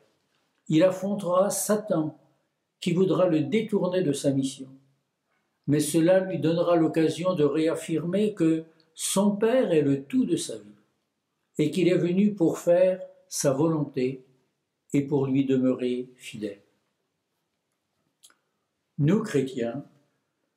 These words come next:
nous sommes entrés en carême à la suite de Jésus et avec lui, pour aller nous aussi à la rencontre de Dieu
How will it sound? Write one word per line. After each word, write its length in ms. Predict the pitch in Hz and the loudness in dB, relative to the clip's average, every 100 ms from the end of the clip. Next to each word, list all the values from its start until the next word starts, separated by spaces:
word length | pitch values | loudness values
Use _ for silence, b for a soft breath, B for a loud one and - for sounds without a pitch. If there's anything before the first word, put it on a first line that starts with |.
| _ _ | _ _
nous 180 | 147 160 | -2 0
sommes 380 | 160 214 226 151 | 0 0 2 2
entrés 340 | 165 - 196 | 0 0 0
en 120 | 185 | 0
carême 380 | 170 143 147 180 | 2 0 2 0
à 60 | 151 | 0
la 120 | 127 | 0
suite 280 | - 175 143 | -2 -10 -4
de 140 | 123 | -2
Jésus 460 | 117 127 117 135 180 | -2 -2 -2 -4 -2
et 140 | 156 123 | 0 2
avec 340 | 127 127 - | 2 -2 -8
lui, 280 | 107 107 - _ _ _ _ _ _ - | -14 -14 -18 _ _ _ _ _ _ -2
pour 200 | 170 170 | 2 4
aller 200 | 175 202 | 4 2
nous 260 | 214 170 143 | 0 0 0
aussi 360 | 147 - 196 160 | 0 -2 0 2
à 60 | |
la 120 | 135 | 2
rencontre 640 | 127 143 - 185 220 - 156 | 0 -2 -2 -4 -4 -2 -4
de 140 | 131 | -2
Dieu 360 | 110 107 107 | -4 -8 -16